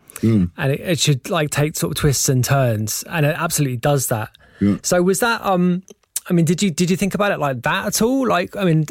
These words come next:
Speaker 2: like, past the, you know, clearly you wanna be, um, you know, like, representing, like, the different sides of yourself as a, as a producer, but, like, in terms of, like, the album itself, were you thinking about, like, the, you know, I mean,
Speaker 1: Yeah.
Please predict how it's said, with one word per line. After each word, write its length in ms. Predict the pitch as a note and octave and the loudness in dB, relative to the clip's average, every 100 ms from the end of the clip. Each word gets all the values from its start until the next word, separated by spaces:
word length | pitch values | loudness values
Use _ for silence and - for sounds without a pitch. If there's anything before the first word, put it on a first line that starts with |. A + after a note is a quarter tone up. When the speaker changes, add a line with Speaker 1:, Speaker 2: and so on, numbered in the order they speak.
| - D#3+ - _ _ G3+ | -8 -16 -20 _ _ -2
Speaker 2:
like, 240 | E3+ E3 | -2 -2
past 340 | - G3+ E3 | -2 -2 0
the, 180 | - D3 - | 0 -2 -2
you 120 | F3 | -2
know, 60 | B2 - - - - _ | -2 -4 -16 -20 -20 _
clearly 240 | - E3 D3 | -2 2 2
you 120 | C#3 | 2
wanna 180 | C#3 C3 | 2 2
be, 300 | C#3 C3 C3 | 0 2 2
um, 360 | B2+ B2+ B2 - _ - | 2 0 -2 -4 _ -6
you 60 | B2+ | -2
know, 160 | A#2+ - - - | -2 -6 -14 -8
like, 220 | E3 D#3 - C4 | -8 -8 -12 -6
representing, 840 | F3+ E3+ C#3 C#3 D#3 D3+ C#3 D3+ - - | -4 -2 0 2 2 2 2 0 -4 -4
like, 220 | D3+ D3 | -2 -2
the 120 | D3 | -2
different 360 | C3 D3+ D3+ C#3+ | 0 0 0 -2
sides 440 | - D3+ D#3 C#3 | 0 0 2 2
of 100 | B2+ | 0
yourself 440 | C3+ B2+ D3+ C3+ C#3 | 0 0 0 0 0
as 140 | B2 | 0
a, 120 | C3+ - | 0 -2
as 160 | C#3 | -2
a 60 | B2 | -2
producer, 680 | - B2 E3 F3+ - B2 A2 | -2 0 2 0 0 0 0
but, 240 | C#3 C#3+ | 0 0
like, 200 | D3+ D3+ | 0 0
in 100 | D#3+ | 0
terms 280 | C3 F3 D#3+ | 0 0 0
of, 60 | |
like, 140 | D3 C3+ | 0 0
the 160 | D3 | -4
album 320 | C3+ C#3+ C#3+ C#3 | -2 -2 0 -2
itself, 580 | - - D#3+ C#3+ - - - - - - - | -2 -2 0 0 -4 -18 -20 -20 -20 -20 -4
were 80 | D3 | 0
you 80 | C3+ | 2
thinking 260 | E3 D3+ | 2 0
about, 300 | D#3+ C3+ B2+ | 0 0 -2
like, 280 | B2+ C3+ - | -2 -4 -2
the, 180 | C#3+ C3+ | -4 -4
you 100 | E3+ | -2
know, 180 | C#3 A#2+ | -2 -2
I 100 | - | -2
mean, 260 | C3+ B2+ B2 - - | 0 0 0 -4 0
Speaker 1:
Yeah. 240 | G#2 F#2+ | 2 2